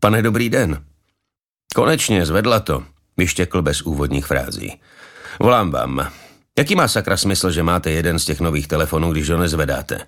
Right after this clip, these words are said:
„Omlouvám se. Celý den jsem byla u soudu kvůli rozsudku v případu Trevise Jonese. Dostal tři roky, což je víc, než jsem.“ „Nějaký pejskař našel v parku Crystal Palace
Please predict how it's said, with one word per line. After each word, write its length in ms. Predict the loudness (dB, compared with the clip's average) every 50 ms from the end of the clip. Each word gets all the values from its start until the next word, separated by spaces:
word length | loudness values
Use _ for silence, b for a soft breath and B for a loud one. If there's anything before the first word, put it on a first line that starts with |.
| b b b b b b b _ _ _ _ _ _ _ _ _ _ _ 0
„Omlouvám 380 | 2 2 4 4 2 2 0
se. 260 | -2 -4 -4 -8 -10 B B B B B B B B B B B
Celý 260 | 0 2 2 4 4 4
den 180 | 4 2 2
jsem 240 | 2 2 2 2 2
byla 180 | 2 2 2 0
u 140 | 0 -2
soudu 340 | -2 -2 -2 -2 0 -2 -2
kvůli 280 | -2 -2 0 0 0 0
rozsudku 420 | 0 -2 -2 -2 -4 -4 -4 -6
v 60 | -4
případu 440 | -2 -2 -2 -2 0 0 0 0 -2
Trevise 440 | -2 -2 -2 0 0 0 0 -2 -2 -2
Jonese. 460 | -2 0 0 0 -2 -2 -2 -4 -4
Dostal 380 | -4 -4 -4 -2 -2 -2 -2 -2
tři 200 | -2 -2 0 0
roky, 280 | -2 -2 -2 -2 -2
což 260 | -2 -2 -4 -2 -2
je 100 | 0 0
víc, 280 | 2 2 0 0 0 -2
než 200 | -2 -2 0 0
jsem.“ 240 | 0 0 0 0 -2 B B B B 2
„Nějaký 280 | 2 2 2 2 0
pejskař 480 | 2 2 0 0 0 0 0 -2 0 0
našel 340 | 0 -2 0 0 0 0 0
v 80 | 2
parku 320 | 2 0 0 2 -2 -4 -4
Crystal 400 | -2 -4 -4 -4 -2 -2 -2 0
Palace 460 | 2 2 2 2 2 0 -2 -4